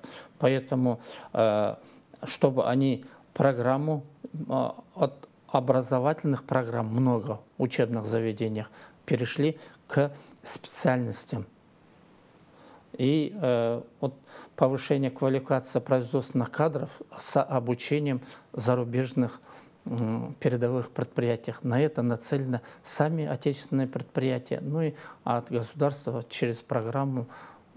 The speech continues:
э, «Болашак». Вот. И, э, вот эти меры, которые были обозначены в, м, в рамках форума с участием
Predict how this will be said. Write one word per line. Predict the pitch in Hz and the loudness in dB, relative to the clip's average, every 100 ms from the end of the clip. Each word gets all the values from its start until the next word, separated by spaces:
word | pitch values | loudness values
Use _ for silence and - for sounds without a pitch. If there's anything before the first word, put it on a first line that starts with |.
| - | -14
э, | - 131 113 | -4 -2 -2
«Болашак». | 117 113 117 127 - 110 - - _ _ - - _ - | -2 -2 0 0 0 -4 -6 -14 _ _ -20 -20 _ -12
Вот. | 139 - - - - - - - - - - - - - - _ - - | -10 -10 -12 -20 -20 -20 -20 -20 -20 -20 -20 -20 -20 -20 -20 _ -18 0
И, | 151 175 - | 2 4 4
э, | 143 135 - - - | 2 2 -2 -12 -8
вот | 240 147 156 | -2 2 4
эти | 151 - 127 - | 2 2 0 0
меры, | 151 170 180 | 2 2 2
которые | - 131 - 135 | 0 0 2 2
были | 123 131 131 | 2 2 2
обозначены | 120 117 127 123 135 113 - 120 113 | 2 2 0 2 0 0 -2 0 0
в, | - - | -4 -2
м, | 156 123 117 113 | 0 2 0 0
в | |
рамках | 120 127 - 123 | 2 0 0 -4
форума | - 160 190 151 113 - - - - | 2 2 2 0 -4 -6 -16 -20 -20
с | - - | -6 -2
участием | 123 139 117 - 113 113 | 2 2 0 -2 -2 -4